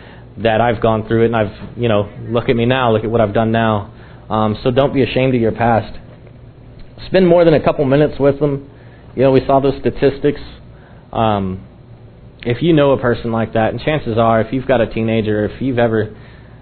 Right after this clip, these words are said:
if you've just ever come in contact with a teenager, there's at least one person, I guarantee it, every single person in this room can think of someone right now in their head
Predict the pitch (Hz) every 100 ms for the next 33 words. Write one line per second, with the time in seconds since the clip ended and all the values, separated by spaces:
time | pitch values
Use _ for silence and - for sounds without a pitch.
0 | - - 143 147 123 107 117 107 107 117
1 | 98 123 127 110 107 110 98 - 113 107
2 | 101 101 107 135 113 107 107 123 131 -
3 | 117 117 113 107 90 104 117 107 110 117
4 | 113 - 110 104 110 107 113 107 104 107
5 | - 107 107 104 113 107 101 104 95 113
6 | 107 110 101 98 110 107 107 104 104 101
7 | 104 95